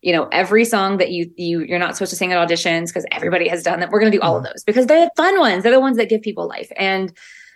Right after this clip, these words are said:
Speaker 1: it's, you know, the, the Wicked medley and it's Les Mis and it's Don't Rain on My Parade. And it's just these amazing tunes. And that was a success for us, which was amazing. In our first production, we sold out at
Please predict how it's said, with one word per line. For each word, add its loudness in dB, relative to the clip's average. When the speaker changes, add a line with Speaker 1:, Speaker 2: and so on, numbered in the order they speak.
Speaker 1:
it's, 8
you 6
know, 4
the, 2
the -2
Wicked 0
medley -2
and -4
it's -6
Les 0
Mis 2
and -2
it's -6
Don't 0
Rain 0
on -2
My -2
Parade. 0
And -4
it's -8
just -10
these -8
amazing -8
tunes. -8
And -6
that -2
was -4
a -4
success -6
for -8
us, -16
which -6
was -6
amazing. -2
In -8
our -6
first -8
production, -8
we -8
sold 0
out -2
at -6